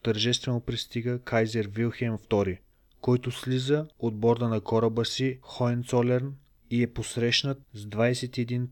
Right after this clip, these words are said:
топовни изстрела. Кайзерът посещава Османската империя, прекарва време в Истанбул, качва се на влак през Анадола и стига до Сирия. Това не е просто обиколка на забележителностите за кайзера.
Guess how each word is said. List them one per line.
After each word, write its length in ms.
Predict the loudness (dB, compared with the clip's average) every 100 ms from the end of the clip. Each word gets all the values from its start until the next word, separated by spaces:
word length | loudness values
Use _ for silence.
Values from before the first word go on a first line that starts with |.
| -6
топовни 500 | -4 4 4 4 0
изстрела. 460 | -2 -2 -2 -4 -10 _ _ _ _ _ _ _ _ _ _ _ -6
Кайзерът 480 | 2 2 4 0 -2
посещава 580 | -6 -4 -2 0 2
Османската 640 | 0 -2 -2 -2 -4 -4 -4
империя, 640 | -2 0 0 2 0 -2 -10 _ _ _ _ -4
прекарва 480 | -2 4 4 4 2
време 300 | 4 4 2
в 80 |
Истанбул, 580 | -4 -4 -4 0 0 0 -6 _ _ _ _ _ 0
качва 320 | 2 2 -2
се 160 | -2 0
на 120 | 0
влак 320 | 2 2 2
през 220 | -4 0
Анадола 580 | 0 0 2 2 2 -2 -10 _
и 80 | -10
стига 320 | -6 -2 -2
до 80 | -2
Сирия. 440 | -4 -2 -2 -2 -6 _ _ -20 _ _ _ _
Това 240 | -4 2 4
не 140 | 4
е 60 | 2
просто 400 | 0 -4 0 -2
обиколка 600 | -2 -2 2 2 2 -2
на 220 | 0 -2
забележителностите 1000 | -2 -2 -2 -4 -4 -4 -2 -4 -6 -6
за 120 | -4
кайзера. 500 | -2 -2 -2 -4 -8